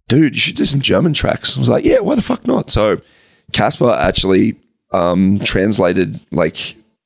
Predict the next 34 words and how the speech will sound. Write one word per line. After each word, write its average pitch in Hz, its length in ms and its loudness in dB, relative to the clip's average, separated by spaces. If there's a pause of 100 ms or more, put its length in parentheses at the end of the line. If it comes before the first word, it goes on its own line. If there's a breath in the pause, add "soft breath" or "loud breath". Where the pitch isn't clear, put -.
(240)
three 90 520 2
of 78 120 0
our 87 140 2
songs 98 320 0
into 87 180 -4
German, 98 540 0
and 90 160 0
then 87 120 0
I 95 120 2
went 85 180 0
and 98 80 -4
tracked - 280 -2
him 98 80 0
in 90 80 0
Australia, 95 520 0 (280 soft breath)
and 87 160 0
he 95 360 4
did, - 500 -2
like, 76 360 -2
he 92 180 4
rewrote 85 840 2 (500)
guest - 280 -2
verses 85 840 0
on 87 500 0
Shadowboxing. 82 760 0
So 78 160 2
he's 101 280 0
got, - 220 0
like, - 320 -4
there's 87 180 0
this, - 180 0
like, 85 220 -4 (1300 soft breath)
German, 85 520 0
like, - 240 -4